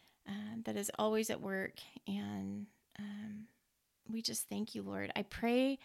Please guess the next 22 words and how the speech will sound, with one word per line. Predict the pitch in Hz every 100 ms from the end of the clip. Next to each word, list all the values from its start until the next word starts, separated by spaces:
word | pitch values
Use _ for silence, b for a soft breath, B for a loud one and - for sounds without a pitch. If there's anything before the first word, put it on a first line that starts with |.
| B B B -
for | -
all | - 220
of | 226
us | 202 190 -
as | 202
we | 202
go | 196 196
about | 233 233 214
our | 220
day | 208 190 190 196 196 B B B
today | - 196 190
that | 190 -
we | 208 220
would | 214 190
be | 202 190
so | 180 - 226 220 226
in | 220 208
tune | 202 - 208 196 190 202
with | 190
your | 196
Spirit, | 190 - 202 185 -
Lord. | 190 185